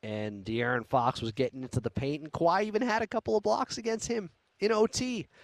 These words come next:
Spectacular plays where De'Aaron Fox was in transition. I don't know if I've ever seen this before.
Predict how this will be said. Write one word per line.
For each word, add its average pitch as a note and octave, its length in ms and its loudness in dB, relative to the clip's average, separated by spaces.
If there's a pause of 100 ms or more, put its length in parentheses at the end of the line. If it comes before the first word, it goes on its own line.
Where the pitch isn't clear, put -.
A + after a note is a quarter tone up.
(200)
Spectacular B3 920 6
plays F3+ 640 4 (920)
where F#3+ 140 2
De'Aaron A3 320 4
Fox G#3+ 240 8
was G3 160 6
in G#3+ 80 6
transition. G3+ 560 6
I G3+ 60 6
don't A3 120 6
know G#3 80 8
if F#3+ 80 6
I've D#3+ 140 6 (100)
ever G#3+ 240 6
seen D#3+ 280 0
this C3+ 120 2
before. A#2 480 4